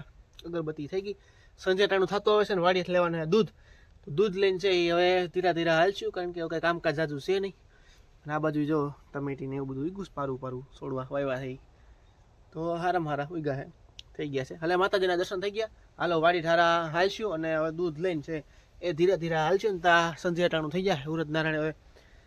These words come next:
ધીરા ધીરે ધીરે આછા આછા કિરણો છે એ હેઠા પાડે હવે, અને આપણું કામ થાય છે પૂરું.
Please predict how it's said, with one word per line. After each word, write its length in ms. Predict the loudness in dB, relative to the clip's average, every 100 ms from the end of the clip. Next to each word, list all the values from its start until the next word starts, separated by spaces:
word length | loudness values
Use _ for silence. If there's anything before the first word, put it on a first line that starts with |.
| _ -18 -8
ધીરા 240 | -2 0
ધીરે 240 | 0 -2
ધીરે 160 | -2 0
આછા 220 | 0 0
આછા 180 | -4 -4
કિરણો 340 | -6 -6 -6
છે 100 | -6
એ 100 | -4
હેઠા 180 | -2 -4
પાડે 280 | -4 0 0
હવે, 120 | 0 -4 -10 -18 -14
અને 100 | -4
આપણું 220 | -2 -2 -4
કામ 180 | -4
થાય 180 | -2 -4
છે 80 | -4
પૂરું. 240 | 0 0